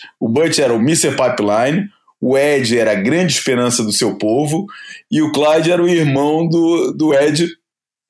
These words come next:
por um lado, e por outro lado também não go-, <laughs> por outro lado também gostaria de ser, ter sido convidado, né?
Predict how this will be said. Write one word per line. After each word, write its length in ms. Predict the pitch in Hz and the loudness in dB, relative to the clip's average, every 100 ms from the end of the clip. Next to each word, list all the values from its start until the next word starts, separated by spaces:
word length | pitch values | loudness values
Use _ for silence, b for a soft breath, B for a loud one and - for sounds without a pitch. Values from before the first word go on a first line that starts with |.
| _ _ | _ _
por 140 | 127 | -2
um 160 | 131 135 | 0 2
lado, 520 | 135 151 180 196 - - _ _ _ - | 2 2 2 0 -4 -10 _ _ _ -4
e 100 | 170 | -2
por 160 | 160 | 0
outro 220 | 147 139 | 0 2
lado 180 | 139 135 | 2 2
também 200 | 139 170 | 0 0
não 140 | 170 175 | 0 2
go-, 120 | 175 | 0
<laughs> 880 | - - 151 139 156 135 - - - | -2 -2 -4 -2 -4 -6 -8 -8 -4
por 120 | 165 | -2
outro 160 | 160 147 | 0 0
lado 140 | 143 | 0
também 200 | 170 175 | 0 2
gostaria 400 | 180 170 175 170 | 2 0 0 0
de 60 | - | 0
ser, 220 | 170 143 | -2 -2
ter 120 | 165 | -2
sido 200 | 147 160 | 0 -2
convidado, 580 | 156 165 170 135 110 98 | -2 0 0 2 0 -2
né? 140 | 95 | -6